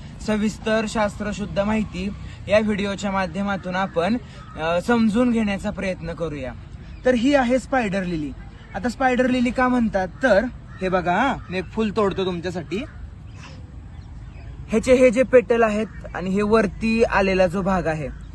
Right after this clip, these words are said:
स्पायडरमॅन सारखा दिसतो म्हणून याला म्हणतात स्पायडर लिली. दुसरी गोष्ट, ह्याला फार सुंदर वास येतो. अगदी ऑरेंज क्रीमच्या बिस्किटांना जसा वास येतो ना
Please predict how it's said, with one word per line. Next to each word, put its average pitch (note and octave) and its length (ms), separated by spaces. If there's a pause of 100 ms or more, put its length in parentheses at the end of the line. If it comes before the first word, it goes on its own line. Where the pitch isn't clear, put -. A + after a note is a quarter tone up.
(340)
स्पायडरमॅन A#3+ 800
सारखा G3+ 440
दिसतो F#3+ 500 (320)
म्हणून G#3+ 300
याला G#3 260
म्हणतात F#3+ 380
स्पायडर G3 540
लिली. D3 280 (360)
दुसरी C#4 300
गोष्ट, B3 320 (1900)
ह्याला G#3 160
फार A3 180
सुंदर G3+ 380
वास D#3+ 240
येतो. B2+ 280 (560)
अगदी G#3 560 (160)
ऑरेंज F#3+ 400
क्रीमच्या G3+ 420
बिस्किटांना F#3+ 580
जसा G3 220
वास F#3+ 280
येतो G3+ 180
ना E3 200